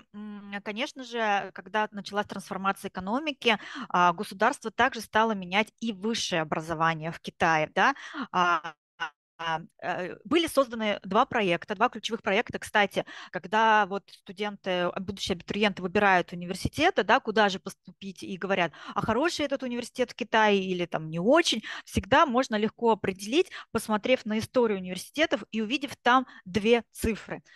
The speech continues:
Что это за ц-, д-, две такие магические цифры? А, это два проекта, которые были созданы государством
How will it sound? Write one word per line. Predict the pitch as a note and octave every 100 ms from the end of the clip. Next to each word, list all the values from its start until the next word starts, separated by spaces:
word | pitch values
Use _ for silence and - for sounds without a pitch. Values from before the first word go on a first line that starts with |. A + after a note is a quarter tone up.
| -
Что | - C#4+
это | D4 A3+
за | A3
ц-, | -
д-, | G#3+ G3
две | G3+ A3+ B3+
такие | - - G#3+
магические | G3+ G#3 A3 A3+ - - -
цифры? | A3 G#3 F3+ - - - C#4 -
А, | G3 F#3+ F#3 -
это | C4+ D4+ D4
два | G3+ B3+
проекта, | C#4+ C4+ A#3+ G#3 G#3 -
которые | G3+ - A#3 B3+
были | G3+ B3
созданы | A3 A#3+ A3+ G#3 G3
государством | G#3+ - F3 F3+ F3+ - B3+ D#4